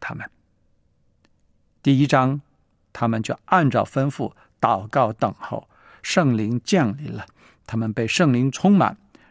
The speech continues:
然后神的事工就这样推开，教会的见证就这样传扬开。所以弟兄姊妹，包括了做见证、讲道，在家里面待人接物，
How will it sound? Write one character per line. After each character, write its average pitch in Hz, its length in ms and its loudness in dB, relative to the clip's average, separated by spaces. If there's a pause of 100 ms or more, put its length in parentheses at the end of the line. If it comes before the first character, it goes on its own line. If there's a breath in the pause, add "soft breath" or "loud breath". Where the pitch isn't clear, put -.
(120 soft breath)
然 98 200 -6
后 - 320 -2 (640)
神 - 400 -4
的 127 80 -2
事 143 240 0
工 165 260 2 (360)
就 - 160 -10
这 117 140 -6
样 110 200 -10 (460)
推 117 200 -4
开， - 300 -6 (300)
教 143 240 4
会 110 160 -6
的 110 100 -10
见 147 300 2
证 127 200 2 (360)
就 101 180 -10
这 - 180 -8
样 - 280 -10 (340)
传 - 260 -10
扬 - 220 -10
开。 - 180 -12 (920)
所 - 160 -6
以 - 20 -2
弟 123 140 -2
兄 123 120 0
姊 113 160 -4
妹， 101 240 -4 (540)
包 135 220 2
括 147 200 0
了 117 140 2
做 143 260 0
见 127 280 2
证、 123 200 2
讲 107 320 -2
道， 120 220 0
在 127 180 -2
家 143 280 2
里 120 120 2
面 120 300 0 (340 loud breath)
待 135 280 4
人 117 340 0
接 151 260 4
物， 156 440 2